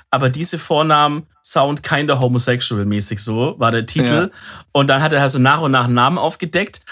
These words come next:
Speaker 1: Es war auch Paul dabei. Ähm, was war noch dabei? Mark. <laughs> Paul und Mark war auf jeden Fall. Mark fühle ich schon sehr, muss ich sagen.
Speaker 2: Also, wir hatten auch, wir hatten auch einen Mark bei uns.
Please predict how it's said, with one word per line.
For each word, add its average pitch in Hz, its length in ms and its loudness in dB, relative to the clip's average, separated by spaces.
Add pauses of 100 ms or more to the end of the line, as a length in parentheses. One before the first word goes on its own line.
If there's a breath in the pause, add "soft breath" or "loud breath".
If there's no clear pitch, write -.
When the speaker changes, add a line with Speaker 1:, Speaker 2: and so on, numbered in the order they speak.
(120 loud breath)
Speaker 1:
Es 127 120 0
war 139 120 2
auch 139 160 -2
Paul 160 300 0
dabei. 185 500 2 (520 loud breath)
Ähm, 151 680 2 (540)
was 151 180 -2
war 151 80 4
noch 143 100 2
dabei? 123 280 2
Mark. 127 640 2
<laughs> - 160 -20
Paul 165 220 0 (100)
und 165 160 2
Mark 185 400 -2
war 190 80 2
auf 208 160 -4
jeden 262 140 -8
Fall. 240 240 2 (240 loud breath)
Mark 147 320 2
fühle 190 260 0
ich 180 100 -2
schon 156 220 0
sehr, 160 300 0
muss 151 180 -2
ich 165 100 -2
sagen. 170 380 2 (260 loud breath)
Speaker 2:
Also, 135 560 -2
wir 127 200 -4
hatten 147 240 -4
auch, 143 320 -4
wir 131 100 -4
hatten 139 220 -6
auch 139 240 -4
einen 127 160 0
Mark 127 300 -4
bei 147 120 -4
uns. 156 500 -8